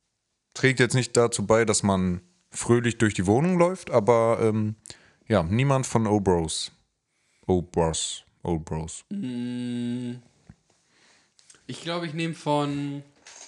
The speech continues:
Speaker 2: ich hab auch überlegt gerade so ein, so passend zum Thema, ne, so ein von, keine Ahnung, von Kummer der Rest meines Lebens, aber ich glaub, das hab ich schon drin.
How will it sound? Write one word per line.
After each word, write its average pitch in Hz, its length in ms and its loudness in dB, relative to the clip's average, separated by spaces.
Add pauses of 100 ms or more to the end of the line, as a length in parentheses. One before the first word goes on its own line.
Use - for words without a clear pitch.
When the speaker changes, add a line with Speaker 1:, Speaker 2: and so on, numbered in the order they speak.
(100)
Speaker 2:
ich - 120 -20
hab - 100 -14
auch - 100 -14
überlegt 123 400 -12
gerade 120 240 -12
so 117 100 -16
ein, 117 160 -16 (360)
so - 180 -16
passend 127 420 -2
zum 117 200 -6 (100)
Thema, 131 560 2
ne, 120 400 -2
so 113 140 -10
ein 107 240 -6
von, 104 460 -10 (200)
keine 117 180 -8
Ahnung, 113 420 2 (840)
von 113 240 -2
Kummer 143 340 2
der 110 220 2
Rest 123 300 0
meines 120 420 0
Lebens, 135 320 2
aber 117 80 2
ich 117 60 -2
glaub, 131 120 2
das 120 160 0
hab 131 80 2
ich 123 140 -2
schon 117 100 -4
drin. 113 320 -2